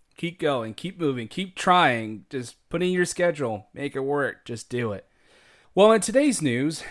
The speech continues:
um, everybody knows, if you haven't been, if you don't know,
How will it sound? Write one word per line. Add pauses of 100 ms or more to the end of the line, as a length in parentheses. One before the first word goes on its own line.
(260)
um, (400)
everybody
knows,
if
you
haven't
been, (160)
if
you
don't
know,